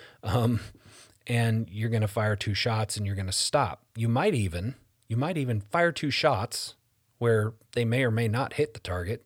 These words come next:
They may or may not affect that target's ability to hurt you back. And then you're gonna reholster because that's what you've done in the past. And as soon as you reholster, then bad guys got a hold of you and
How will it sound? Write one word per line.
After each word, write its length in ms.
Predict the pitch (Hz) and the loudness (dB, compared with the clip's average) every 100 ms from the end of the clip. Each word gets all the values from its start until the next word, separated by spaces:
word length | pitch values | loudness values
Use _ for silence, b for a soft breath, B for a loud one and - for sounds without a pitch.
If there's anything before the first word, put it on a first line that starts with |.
| _ | _
They 100 | 101 | -6
may 220 | 98 131 | -2 0
or 60 | 135 | 0
may 160 | 117 107 | 0 0
not 240 | 117 151 | 0 -2
affect 360 | 104 - - - | -2 -4 -4 -6
that 180 | 85 | -8
target's 320 | - 101 101 92 | -4 -2 -4 -6
ability 380 | 95 98 92 78 | -4 -4 -4 -6
to 80 | |
hurt 220 | - 101 92 | -8 -8 -8
you 80 | |
back. 560 | 82 113 101 92 - - b b b b b b b | -6 -4 -4 -6 -10 -20 b b b b b b b
And 120 | 120 | 0
then 100 | 127 | 0
you're 100 | 117 | 0
gonna 140 | 117 | 0
reholster 680 | 107 123 101 147 - - - - _ - | 0 0 0 -2 -2 -10 -16 -20 _ -10
because 280 | 101 104 | -4 -2
that's 480 | 98 123 - - - | -2 -6 -6 -8 -8
what 360 | 127 113 113 - | -6 -2 -2 -2
you've 180 | 104 92 | -4 -2
done 180 | 110 | -2
in 100 | 104 | -2
the 80 | 90 | -4
past. 480 | - 143 - - - | -6 -8 -10 -12 -10
And 100 | 101 | -8
as 60 | 104 | -4
soon 140 | 143 | -2
as 80 | 120 | -2
you 80 | 117 | -2
reholster, 560 | 113 - 98 - 110 | -4 -2 -4 -2 -2
then 180 | 113 110 | 0 -2
bad 260 | 101 101 95 | -4 -4 -6
guys 280 | 92 95 | -6 -6
got 240 | - 95 87 | -8 -8 -6
a 60 | |
hold 200 | 92 135 | -4 -2
of 140 | 120 90 | -2 -4
you 140 | 98 | -4
and 260 | 117 90 | -4 -6